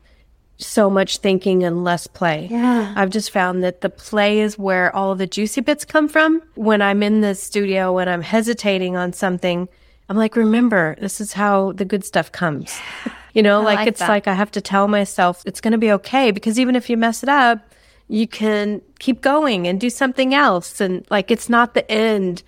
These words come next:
Speaker 1: I think we worry so much about, you know, the perfect mark. I don't do a lot of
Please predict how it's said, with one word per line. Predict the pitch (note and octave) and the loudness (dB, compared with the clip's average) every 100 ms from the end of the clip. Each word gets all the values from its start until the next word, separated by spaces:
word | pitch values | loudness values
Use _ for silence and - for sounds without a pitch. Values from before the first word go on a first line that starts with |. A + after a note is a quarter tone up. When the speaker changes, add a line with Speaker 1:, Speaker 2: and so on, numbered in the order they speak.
| - - | -8 0
Speaker 1:
I | |
think | A3 A#3+ | 2 2
we | A#3+ A3 | 2 0
worry | G3+ A3 A3+ A3 | 2 2 2 2
so | - G#3 | 0 -2
much | G3 F#3+ - | 0 -2 -4
about, | F#3+ F#3 F3 - - - - | -2 0 0 -4 -20 -14 0
you | |
know, | G#3 | 2
the | F#3+ G3+ | 2 -2
perfect | - A3 G#3+ G#3 - | -2 -2 -2 -8 -6
mark. | G3+ G3 G3 E3+ - - | -2 2 2 0 -4 -4
I | G#3 | 0
don't | G#3 G#3+ - | 0 -2 -2
do | G#3+ F#3+ | -2 0
a | |
lot | F#3+ F#3 | 0 0
of | F3 | -2